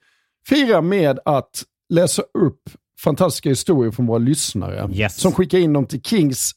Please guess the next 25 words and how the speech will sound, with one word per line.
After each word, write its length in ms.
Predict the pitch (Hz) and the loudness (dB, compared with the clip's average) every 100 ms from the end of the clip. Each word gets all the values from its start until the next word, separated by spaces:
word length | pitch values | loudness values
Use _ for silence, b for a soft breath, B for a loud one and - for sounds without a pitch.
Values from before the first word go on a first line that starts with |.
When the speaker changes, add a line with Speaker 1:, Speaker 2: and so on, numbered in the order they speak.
| - | -2
Speaker 1:
at 240 | 139 - - - | -2 -4 -12 -4
perfect 320 | 127 117 107 | -2 -2 -2
day 160 | 135 117 | 0 2
media 420 | 135 107 92 98 | 0 0 -2 -6
punkt 260 | 113 - 113 - | -6 -6 -4 -4
se. 240 | - 98 | -6 -4
Speaker 2:
Precis, 240 | 120 135 110 | -2 0 0
bomba 300 | 156 151 147 | 0 0 -2
på 320 | - 180 175 | -2 -2 0
nu. 140 | 104 95 | 0 0
Det 80 | 120 | -2
är 100 | 123 | -2
åtta 260 | - 151 | -4 -2
månader 300 | 143 139 135 | 0 -2 -4
kvar 260 | - 160 139 | -2 -2 -2
på 140 | - | -2
det 60 | 104 | -2
här 120 | 92 | -2
firandet, 480 | - 92 90 90 - | -2 -2 -2 -4 -2
så 100 | 117 | -4
att, 180 | - 117 | -2 -4
eh, 80 | |
vi 280 | 113 110 123 | -4 -4 -4
kör 280 | 113 170 113 | -2 -2 -2
nu. 160 | 90 | -4